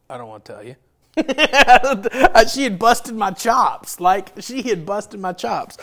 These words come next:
And I had written the title, His Desires or My Desires. That's what I'm gonna teach on today. And my first line,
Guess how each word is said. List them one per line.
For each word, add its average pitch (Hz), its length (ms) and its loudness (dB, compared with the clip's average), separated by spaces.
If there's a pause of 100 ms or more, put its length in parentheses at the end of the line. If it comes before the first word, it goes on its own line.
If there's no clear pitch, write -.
(280)
And 165 120 0
I 185 80 6
had 180 120 4
written 226 340 6
the 240 100 0
title, 180 420 2
His 208 240 -2
Desires 214 640 -4
or 156 120 -4
My 151 220 -4
Desires. 123 680 -16
That's 147 200 -14
what 160 140 -8
I'm 151 80 -8
gonna 139 180 -12
teach 147 300 -14
on 113 160 -14
today. - 380 -20 (1400)
And 180 140 2
my 180 120 8
first 240 460 6
line, 170 560 0